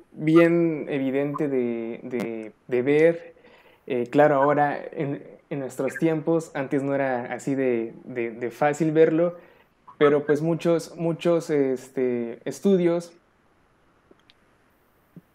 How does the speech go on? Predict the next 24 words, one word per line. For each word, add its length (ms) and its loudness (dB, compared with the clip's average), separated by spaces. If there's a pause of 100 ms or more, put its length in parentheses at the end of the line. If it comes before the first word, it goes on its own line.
(180)
con, 640 -2
por 100 -4
ejemplo, 400 2
el 600 -2
A 140 2
D 200 0
N 380 -4 (580)
mitocondrial 920 4
nos 160 -4
pueden 300 0
confirmar 760 0
que, 600 -2
este, 880 -6 (1300)
que 320 2
el, 240 4
el 160 4
pasado 720 6 (180)
genético 720 -2
que 120 0
tienen 300 0
ciertas 500 -2
especies 640 -4
con 300 -4
un 420 -6